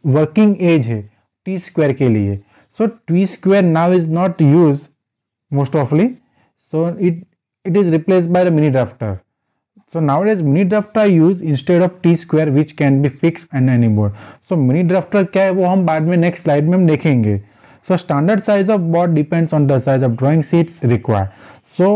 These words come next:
बोर्ड की जो अलग-अलग साइज होती है वो शीट के, ड्राइंग शीट के हिसाब से अलग-अलग होती है। So हम देखेंगे यहाँ पे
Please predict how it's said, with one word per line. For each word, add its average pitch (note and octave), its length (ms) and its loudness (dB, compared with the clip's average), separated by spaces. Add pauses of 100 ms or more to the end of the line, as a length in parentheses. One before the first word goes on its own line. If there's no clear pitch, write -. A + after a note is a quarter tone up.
बोर्ड C#3 400 0
की G3 200 0
जो G#3 80 2
अलग-अलग F3+ 600 0
साइज D#3 440 0
होती C#3 300 0
है D#3 220 2 (460)
वो F3+ 320 2
शीट E3+ 300 0
के, F#3+ 120 0
ड्राइंग D#3 260 2
शीट E3 220 -2
के E3+ 120 -2
हिसाब C#3+ 340 0
से G3+ 220 -2
अलग-अलग C3+ 480 -2
होती G#2+ 300 -2
है। G2+ 140 0 (400)
So G#3 260 -2
हम F3 200 2
देखेंगे F3 540 0 (160)
यहाँ C#3+ 260 2
पे F3+ 180 0